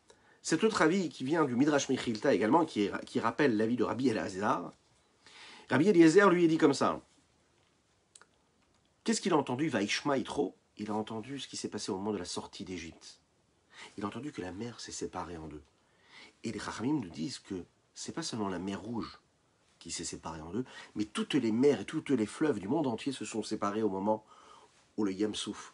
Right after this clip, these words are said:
s'est séparé en deux. Il a vu ce miracle extraordinaire, il s'est levé, il a dit, « Maintenant je sais que c'est Dieu, le Dieu des Juifs, qui est le plus grand, le plus puissant. » Vaishma Yitro,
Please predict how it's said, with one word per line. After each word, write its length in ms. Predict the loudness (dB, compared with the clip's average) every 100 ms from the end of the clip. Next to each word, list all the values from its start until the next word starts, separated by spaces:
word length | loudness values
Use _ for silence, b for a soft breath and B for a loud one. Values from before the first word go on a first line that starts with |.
| _
s'est 200 | -18 -14
séparé 420 | -12 -12 -12 -12
en 80 | -16
deux. 160 | -18 -20 _ _ _ _ _ _ _ _ _ _
Il 140 | -8 -6
a 20 |
vu 100 | -6
ce 140 | -8
miracle 300 | -8 -10 -10
extraordinaire, 580 | -12 -10 -10 -10 -8 -8
il 80 | -6
s'est 160 | -6
levé, 200 | -6 -6
il 60 | -8
a 60 | -8
dit, « 140 | -10 _ _ _ _
Maintenant 240 | -12 -6 -6
je 100 | -6
sais 160 | -12
que 120 | -12
c'est 160 | -14 -14
Dieu, 240 | -12 -14 b b b -14
le 100 | -10
Dieu 140 | -8
des 140 | -8 -10
Juifs, 300 | -10 -12 -12
qui 80 | -12
est 40 |
le 60 | -10
plus 160 | -10
grand, 160 | -10 -10
le 80 | -12
plus 160 | -14
puissant. » 500 | -16 -14 -12 -12 -14 _ _ -20 -20 -20 _ _ _ -18 B B B B B B B B B B B _
Vaishma 420 | 0 2 4 6 4
Yitro, 340 | 4 -2